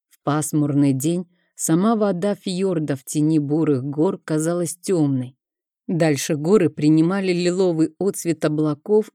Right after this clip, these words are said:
и такую же лиловую тень бросали на воду. "Это здесь, конунг", —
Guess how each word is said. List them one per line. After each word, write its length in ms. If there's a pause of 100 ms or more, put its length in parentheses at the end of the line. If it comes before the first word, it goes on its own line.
и 120
такую 500
же 160
лиловую 640
тень 360
бросали 560
на 200
воду. 400 (920)
"Это 240
здесь, 440
конунг", — 460